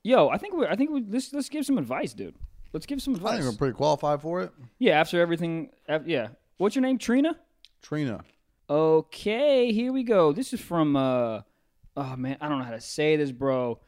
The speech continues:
Speaker 1: Uh, P U L, like, p-, pul-, P U L K I N E N dot outdoors. I don't know. Sorry. Okay. How many first graders could you fight in a row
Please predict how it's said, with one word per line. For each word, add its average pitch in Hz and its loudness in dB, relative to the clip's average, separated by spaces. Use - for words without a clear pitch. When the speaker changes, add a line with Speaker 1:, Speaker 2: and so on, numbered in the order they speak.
Speaker 1:
Uh, 131 2
P 247 2
U 247 4
L, 226 0
like, 151 -2
p-, 165 -6
pul-, 208 -2
P 269 4
U 302 4
L 226 2
K 220 0
I 190 2
N 208 -2
E 196 -2
N 196 -2
dot 170 0
outdoors. 139 -2
I 170 -8
don't 156 -4
know. 117 -8
Sorry. 127 -2
Okay. 135 -4
How 240 4
many 294 4
first 226 2
graders 143 0
could 147 -2
you 185 2
fight 190 -2
in 170 0
a 147 4
row 139 2